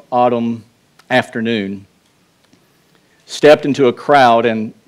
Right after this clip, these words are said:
promptly disappeared without a trace. For more than twenty years, the mystery of what happened to this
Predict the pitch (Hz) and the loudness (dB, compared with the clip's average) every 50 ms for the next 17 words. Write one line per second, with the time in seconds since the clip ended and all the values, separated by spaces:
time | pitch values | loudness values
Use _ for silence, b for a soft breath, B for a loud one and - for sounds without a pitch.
0 | _ - - 143 143 143 131 120 117 110 113 101 127 120 - 120 - - 143 139 | _ -6 -2 0 0 0 0 -2 -4 -6 -4 -2 -4 -4 -4 -8 -8 -8 -6 -4
1 | 117 110 101 95 107 - 117 113 104 101 - - - 131 123 107 92 101 - - | -4 -4 -4 -6 -8 -8 -6 -6 -8 -8 -12 -12 -10 -10 -10 -10 -10 -12 -16 -18
2 | - - - - - - _ _ _ _ _ _ _ _ _ _ _ _ _ _ | -18 -18 -18 -20 -20 -20 _ _ _ _ _ _ _ _ _ _ _ _ _ _
3 | _ _ _ _ _ _ _ _ _ _ _ _ _ 131 123 131 135 139 131 131 | _ _ _ _ _ _ _ _ _ _ _ _ _ -4 0 2 2 2 2 0
4 | 120 - - 156 151 151 147 139 139 151 151 139 123 117 - - 131 120 127 135 | -2 -4 -2 -2 -2 0 2 2 4 6 6 6 6 2 0 -4 -4 -2 0 0
5 | 131 - - - 139 123 120 117 104 123 123 120 117 127 131 131 131 131 117 107 | -2 -2 -6 -6 -4 -2 -2 -2 0 -2 -2 -2 0 2 2 2 0 -2 -6 -10
6 | - 117 104 117 117 110 - - | -10 -8 -6 -6 -6 -8 -10 -18